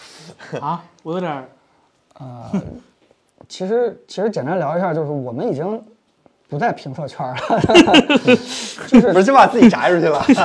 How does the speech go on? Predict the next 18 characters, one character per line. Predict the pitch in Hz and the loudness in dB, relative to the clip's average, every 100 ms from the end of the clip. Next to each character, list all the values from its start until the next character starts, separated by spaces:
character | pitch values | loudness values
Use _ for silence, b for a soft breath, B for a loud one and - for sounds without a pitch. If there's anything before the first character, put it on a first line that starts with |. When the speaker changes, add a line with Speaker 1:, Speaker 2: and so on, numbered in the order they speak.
| - | -2
Speaker 3:
<laughs> | - 143 151 | -4 -4 -4
我， | 160 185 | -4 -4
我 | - | -2
肯 | 208 | -2
定 | 247 | -2
会 | 247 | -2
努 | 202 156 | -4 -4
力 | 143 | -6
摘 | 123 120 | -8 -10
出 | 151 | -10
去。 | 147 123 120 | -10 -12 -10
就 | 156 | -10
是 | 170 170 147 139 - _ _ _ b b b b b - | -8 -8 -8 -10 -14 _ _ _ b b b b b -10
大 | |
家 | 165 190 196 190 165 _ | -4 0 0 -2 -8 _
如 | 156 147 170 | -10 -6 -2
果 | 214 143 | -2 -4
是 | - 156 151 | -4 -6 -6